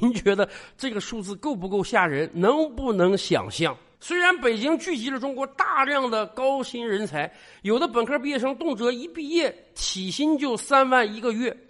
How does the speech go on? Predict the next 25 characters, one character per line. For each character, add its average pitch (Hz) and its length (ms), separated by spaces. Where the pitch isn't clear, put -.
但 320 200
是 240 220
即 311 200
便 320 240
这 440 100
些 311 160
人， 233 280
他 254 120
面 277 280
对 254 160
十 - 240
万 277 120
二 277 240
十 254 140
万 247 140
的 220 80
高 247 180
房 220 180
价 233 200
也 175 160
望 233 260
洋 202 220
兴 214 260
叹 196 240
呀， 165 100